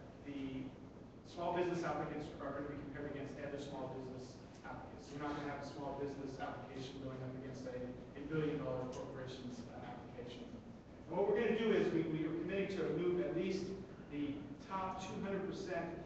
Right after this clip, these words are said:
in applications to the next phase two, where we ask for additional permissions. What does that mean? So, for example, in this fiscal year, we have thirty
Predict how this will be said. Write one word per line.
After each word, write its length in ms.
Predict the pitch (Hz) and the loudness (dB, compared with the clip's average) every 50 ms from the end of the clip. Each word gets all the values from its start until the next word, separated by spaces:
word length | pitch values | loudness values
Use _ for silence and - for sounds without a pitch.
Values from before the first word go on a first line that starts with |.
| - - - - | -8 -10 -8 -6
in 180 | 151 143 147 151 - - - | -4 -4 -2 -4 -4 -6 -4
applications 800 | 175 185 - - - - - 160 160 151 156 160 147 139 - - - | -2 -2 0 -2 -2 -2 0 0 0 0 0 -2 -2 -2 -4 -4 -2
to 440 | 170 170 160 160 156 156 156 - - - - - - - - - - - - 135 | 2 4 6 6 6 6 4 4 2 0 -4 -6 -8 -10 -12 -12 -12 -12 -10 -8
the 160 | 143 143 147 | -6 -2 -2
next 320 | 147 139 135 - - - - | -2 -2 -2 -4 -6 -6 -4
phase 300 | 160 143 139 139 135 131 - - | -2 -2 -2 -2 -2 -4 -4 -4
two, 140 | 143 147 143 | -4 -4 -2
where 120 | 135 131 131 127 | -2 -2 -2 -2
we 60 | 127 127 | -2 -2
ask 180 | 131 131 127 | -2 -2 -4
for 100 | 127 127 135 | -4 -4 -4
additional 240 | 143 139 139 135 - - - | -4 -4 -4 -4 -6 -6 -6
permissions. 240 | - - - - - | -6 -6 -6 -6 -4
What 100 | 165 196 | 0 2
does 100 | 196 170 | 4 4
that 120 | 170 - 147 151 | 4 4 4 4
mean? 120 | 151 147 | 2 2
So, 280 | - 156 147 147 147 143 - - - - - | 2 4 4 4 4 2 -2 -4 -6 -4 -2
for 100 | 175 175 | 0 0
example, 440 | - - 175 180 160 160 160 156 151 156 | 2 2 2 4 4 4 4 4 4 4
in 180 | 156 147 151 180 | 2 2 2 2
this 140 | 185 190 185 | 2 2 2
fiscal 300 | 185 165 - - 160 156 | 2 2 2 2 2 2
year, 160 | 156 151 143 | 4 4 4
we 60 | 147 | 4
have 200 | 147 143 143 - - 165 | 4 2 2 0 0 2
thirty 240 | 165 170 170 165 | 4 4 6 6